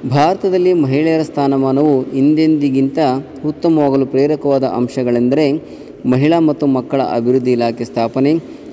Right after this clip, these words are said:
ಮಹಿಳಾ ಶಿಕ್ಷಣ, ಬಾಲ್ಯ ವಿವಾಹ ನಿಷೇಧ ಕಾಯ್ದೆ, ವರದಕ್ಷಿಣೆ ನಿಷೇಧ ಕಾಯ್ದೆ, ಮಹಿಳಾ ಆಯೋಗಗಳ ರಚನೆ, ಸಂಸತ್ತಿನಲ್ಲಿ ಮಹಿಳಾ ಮೀಸಲಾತಿ ಸೌಲಭ್ಯ, ಸರ್ಕಾರಿ ಉದ್ಯೋಗಗಳಲ್ಲಿ ಮಹಿಳಾ ಮೀಸಲಾತಿ,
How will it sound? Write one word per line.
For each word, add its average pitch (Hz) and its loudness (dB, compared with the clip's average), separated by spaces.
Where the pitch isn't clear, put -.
ಮಹಿಳಾ 113 0
ಶಿಕ್ಷಣ, 135 0
ಬಾಲ್ಯ 147 2
ವಿವಾಹ 143 0
ನಿಷೇಧ 127 -2
ಕಾಯ್ದೆ, 117 0
ವರದಕ್ಷಿಣೆ 123 0
ನಿಷೇಧ 123 0
ಕಾಯ್ದೆ, 120 2
ಮಹಿಳಾ 131 2
ಆಯೋಗಗಳ 120 0
ರಚನೆ, 131 -2
ಸಂಸತ್ತಿನಲ್ಲಿ 151 2
ಮಹಿಳಾ 127 2
ಮೀಸಲಾತಿ 120 0
ಸೌಲಭ್ಯ, 120 0
ಸರ್ಕಾರಿ 160 2
ಉದ್ಯೋಗಗಳಲ್ಲಿ 139 2
ಮಹಿಳಾ 123 0
ಮೀಸಲಾತಿ, 113 -2